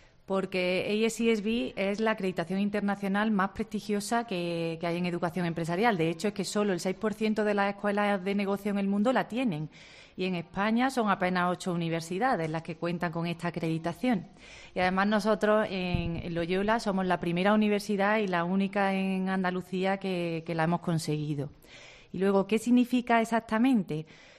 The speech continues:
Pues el reconocimiento de A S E S B significa que cumplimos con los estándares más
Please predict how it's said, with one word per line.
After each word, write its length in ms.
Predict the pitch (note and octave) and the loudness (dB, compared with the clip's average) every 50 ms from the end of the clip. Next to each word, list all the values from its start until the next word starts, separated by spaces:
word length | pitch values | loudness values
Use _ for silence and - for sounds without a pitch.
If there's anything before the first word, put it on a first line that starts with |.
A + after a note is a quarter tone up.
| - _ _ | -20 _ _
Pues 460 | - F#3 F#3+ F#3+ F#3+ F#3 F3+ F3 - - | -2 2 2 4 4 2 2 0 -2 -4
el 120 | F#3+ F#3 | -4 -4
reconocimiento 600 | F#3+ F#3+ F#3+ F#3+ F3+ - F#3+ F#3 G3 G#3 G3+ A#3+ | -2 -2 0 0 0 0 2 2 2 4 4 2
de 200 | A3+ A#3+ A#3 A#3+ | 2 4 2 2
A 20 | A#3+ | 2
S 180 | - - A#3 | 2 0 2
E 120 | A3+ A3+ A3+ | 2 2 2
S 100 | G#3+ G3+ | 2 0
B 240 | A3+ A#3+ B3+ B3 | 0 0 -2 -2
significa 540 | A3 - G#3 F#3 F#3 D#3+ G#3 G3 - A3 A3 | -2 -2 0 0 0 0 0 0 2 2 2
que 240 | A3 G#3 G3 F#3 F#3+ | 2 2 0 0 -2
cumplimos 600 | - F#3+ F#3 F3+ - F3+ F#3+ G3 G3+ G#3 G#3 G3+ | -2 -4 -4 -4 -2 -2 0 2 2 2 2 0
con 260 | G3+ - G3+ F#3+ F#3+ F#3+ | 0 0 0 2 2 4
los 200 | G3 F#3+ F#3+ F#3 | 4 4 4 2
estándares 500 | F#3 F#3 - G3 F#3+ G3+ G3+ F#3+ G3 F#3+ | 0 0 -2 0 2 2 2 2 2 2
más 600 | G3 G3 F#3+ F#3+ F#3+ F#3+ F#3 F#3 - - - - | 2 2 2 2 2 0 0 -4 -8 -16 -18 -20